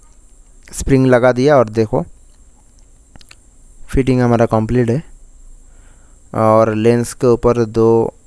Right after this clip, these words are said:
आपका plastic का, आपका क्या कहता है, पता नहीं इसको, इसको लगा देंगे। यहाँ तक हमारा problem ख़त्म। अ,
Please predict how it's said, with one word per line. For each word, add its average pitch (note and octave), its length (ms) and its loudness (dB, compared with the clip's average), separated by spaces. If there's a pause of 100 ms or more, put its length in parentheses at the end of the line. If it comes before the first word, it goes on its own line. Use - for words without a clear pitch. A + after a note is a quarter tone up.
आपका G#2+ 560 -8
plastic G#2+ 420 -6
का, A2 280 -4 (1200)
आपका G#2+ 720 -6
क्या A2+ 160 -2
कहता G#2+ 200 -2
है, A#2+ 60 0
पता G#2+ 220 -2
नहीं A2 200 -2
इसको, A2 300 -8 (1400)
इसको - 200 -4
लगा G#2 260 2
देंगे। G#2+ 380 -4 (2000)
यहाँ A2 120 -2
तक A2 200 0
हमारा G#2 280 2
problem A#2 440 0 (920)
ख़त्म। A#2+ 320 -2 (3250)
अ, A2 460 -2